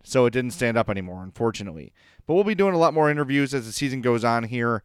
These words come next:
um, you know, as the Hawks sort of, uh, fade into obscurity when the playoffs are about to begin. Maybe I'm wrong, though. Again, this was a week ago.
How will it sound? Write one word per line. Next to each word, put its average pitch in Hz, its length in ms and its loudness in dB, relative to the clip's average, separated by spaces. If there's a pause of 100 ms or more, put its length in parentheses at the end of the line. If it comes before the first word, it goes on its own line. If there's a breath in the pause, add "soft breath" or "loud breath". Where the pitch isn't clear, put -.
(400 soft breath)
um, 113 380 2
you 131 100 -2
know, 127 80 4
as 117 80 2
the 107 80 0
Hawks 117 240 0
sort 120 200 -2
of, 107 240 -2
uh, 110 260 4
fade 131 360 0
into 123 160 4
obscurity 120 560 0
when 113 140 0
the 107 80 -4
playoffs 127 360 2
are 117 60 2
about 110 220 2
to 107 80 -10
begin. 117 400 -4 (440 soft breath)
Maybe 135 300 2
I'm 202 100 0
wrong, 233 300 -2
though. 156 380 2
Again, 160 320 0
this 151 160 -2
was 185 80 -4
a 196 60 0
week 185 220 -4
ago. 110 380 2